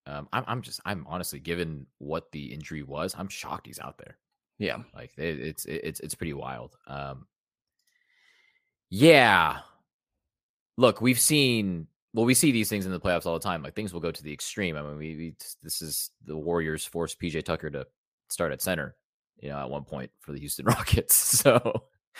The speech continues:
Speaker 1: this is, this is, this is just something that we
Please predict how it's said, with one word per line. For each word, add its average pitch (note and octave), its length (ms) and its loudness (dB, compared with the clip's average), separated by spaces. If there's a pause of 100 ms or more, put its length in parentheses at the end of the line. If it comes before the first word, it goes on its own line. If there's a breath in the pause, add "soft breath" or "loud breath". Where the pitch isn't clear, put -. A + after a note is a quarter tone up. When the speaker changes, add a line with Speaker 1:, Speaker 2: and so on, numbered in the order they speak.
(280 loud breath)
Speaker 1:
this A2+ 200 8
is, A2+ 440 6 (280)
this A#2 180 4
is, A#2+ 180 4
this A2+ 200 2
is A2+ 100 0
just A2+ 180 0
something A2 280 4
that G2+ 160 4
we G2+ 320 0